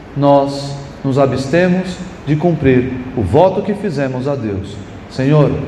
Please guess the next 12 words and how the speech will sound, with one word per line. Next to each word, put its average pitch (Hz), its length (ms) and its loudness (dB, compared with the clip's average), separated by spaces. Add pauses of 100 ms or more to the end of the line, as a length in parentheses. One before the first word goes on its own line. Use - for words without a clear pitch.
(280)
eu 131 340 4 (220)
não 147 240 2
sou 175 280 0
mais 110 280 0
meu, 90 260 0 (320)
eu 98 160 2
sou 143 480 4 (460)
teu. 80 240 -2 (1080)
A - 60 -6
minha 123 240 4
vida 165 300 4
toda 143 540 2